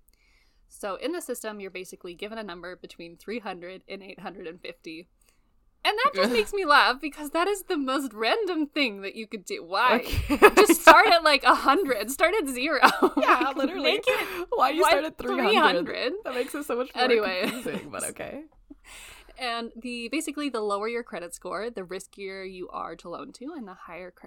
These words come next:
Speaker 1: your credit score, the more trustworthy you are.
Speaker 2: Yes,
Speaker 1: Um,
Speaker 2: yes.
Speaker 1: and so it's basically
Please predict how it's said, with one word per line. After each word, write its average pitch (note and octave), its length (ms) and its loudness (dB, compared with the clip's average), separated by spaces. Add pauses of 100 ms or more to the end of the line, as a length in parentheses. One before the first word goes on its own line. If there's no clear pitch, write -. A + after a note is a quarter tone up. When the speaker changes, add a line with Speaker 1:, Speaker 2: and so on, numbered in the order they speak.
Speaker 1:
your F#3+ 160 -14
credit - 300 -20
score, C4 320 -10 (360)
the A3 80 -14
more C4 240 -12
trustworthy - 840 -16
you - 120 -20
are. - 260 -20 (240)
Speaker 2:
Yes, - 380 -12
Speaker 1:
Um, F#3 220 -10
Speaker 2:
yes. - 840 -18 (360)
Speaker 1:
and C4+ 160 -4
so D4 100 -4
it's C#4 80 -6
basically G4+ 360 -6